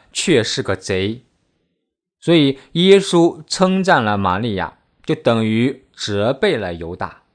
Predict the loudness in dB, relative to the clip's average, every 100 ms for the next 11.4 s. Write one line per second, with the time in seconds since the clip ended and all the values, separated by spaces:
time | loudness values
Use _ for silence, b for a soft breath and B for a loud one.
0 | _ _ _ _ _ _ _ -6 -2 0
1 | 2 4 2 2 -4 0 0 0 -4 B
2 | -4 -2 -2 -4 -6 -6 -8 -8 -6 -6
3 | -6 -6 -8 _ b b b b -8 -4
4 | -4 -4 -8 -4 -4 -2 -4 -6 -10 -8
5 | -4 -4 -6 -14 -20 _ _ _ _ _
6 | _ _ _ -2 2 2 2 -2 -8 -2
7 | 0 0 -4 -8 -8 -8 -10 -12 _ _
8 | b b b b 0 0 2 0 0 0
9 | -2 -4 -6 _ -6 -2 -2 -2 -2 -2
10 | -4 0 0 0 -4 -6 -6 -6 -8 -12
11 | -8 -8 -10 -16